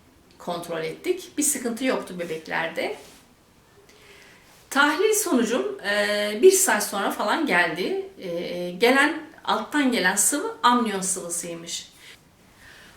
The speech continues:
Doktorumuz dedi ki bize, "Hemen," dedi, "bebekleri almanız gerekiyor. Hemen seni ameliyata alacağız," dediler.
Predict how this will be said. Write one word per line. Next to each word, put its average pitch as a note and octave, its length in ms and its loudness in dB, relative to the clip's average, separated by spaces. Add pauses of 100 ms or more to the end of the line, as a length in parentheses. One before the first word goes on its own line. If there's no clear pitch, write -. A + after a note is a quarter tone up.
(160)
Doktorumuz C4 580 2
dedi A#3+ 220 -4
ki C4+ 140 -4
bize, G#3+ 460 -2
"Hemen," A#3 340 2
dedi, A3+ 220 -6
"bebekleri G3 400 -4
almanız F3 460 -6
gerekiyor. E3+ 380 -8
Hemen G#3+ 260 -8
seni C#4 240 -6
ameliyata F#3 400 -6
alacağız," E3 380 -10
dediler. - 280 -12